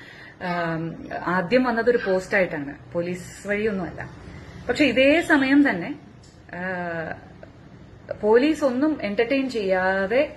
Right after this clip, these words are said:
വേറൊരു, ആ, ദൃക്സാക്ഷി നന്ദു എന്ന് പറയുന്ന ഒരു പയ്യൻ, നന്ദുവിന്റെ ബ്രദറുമായിട്ട്, ആ,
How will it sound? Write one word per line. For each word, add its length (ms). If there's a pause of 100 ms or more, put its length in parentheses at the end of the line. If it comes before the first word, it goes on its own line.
(100)
വേറൊരു, 540 (440)
ആ, 100
ദൃക്സാക്ഷി 580 (180)
നന്ദു 360
എന്ന് 120
പറയുന്ന 280
ഒരു 140
പയ്യൻ, 220 (760)
നന്ദുവിന്റെ 680 (400)
ബ്രദറുമായിട്ട്, 1040 (500)
ആ, 200